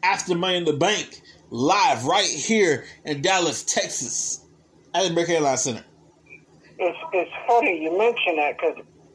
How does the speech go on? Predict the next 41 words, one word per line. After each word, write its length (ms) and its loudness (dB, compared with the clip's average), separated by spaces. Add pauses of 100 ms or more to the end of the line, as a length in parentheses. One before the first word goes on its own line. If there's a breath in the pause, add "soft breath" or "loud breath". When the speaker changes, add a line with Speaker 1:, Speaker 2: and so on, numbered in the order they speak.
(200)
Speaker 2:
uh, 360 4
W 420 0
W 300 0
E 40 2
was 220 2
supposed 480 -2
to 60 2
have 280 4
a 40 0
Raw 380 2
last 320 2 (120)
year 300 0 (580)
in 140 0
American 480 2
Airlines 520 2
Center, 280 0
which 180 0 (100)
I 280 2
was 200 0 (140)
actually 420 -2
looking 380 -2
forward 420 2 (140)
to. 220 -6 (260)
Speaker 1:
Mm-hmm. 340 -6
Speaker 2:
And 160 0
I 120 0
kid 420 0
you 180 2
not, 260 2 (140)
just 300 4
when 100 2
I 120 4
was 260 2
gonna 240 0
go 400 4 (240 loud breath)
and 280 -4
buy 320 4
a 220 -4
ticket, 320 -2 (240)
covid 560 0
hit. 240 -10